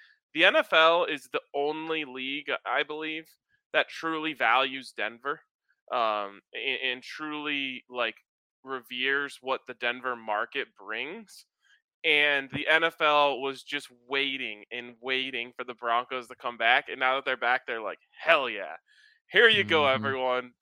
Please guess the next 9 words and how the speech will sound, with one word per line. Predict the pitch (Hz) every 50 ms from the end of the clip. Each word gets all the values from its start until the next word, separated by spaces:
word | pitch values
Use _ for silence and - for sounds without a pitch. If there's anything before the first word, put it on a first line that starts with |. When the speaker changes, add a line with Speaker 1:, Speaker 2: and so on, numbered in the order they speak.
| -
Speaker 1:
Have | 147 170 170 175 170 - _ -
all | 185 220 220 226 226
the | 185 196 180
Broncos | - 151 147 147 151 151 - 165 151 147 143 143
you | 135
can | - - 123
possibly | - - 139 135 143 147 - - 135 131 131 127
handle. | 127 131 127 127 123 123 120 117
And, | 113 113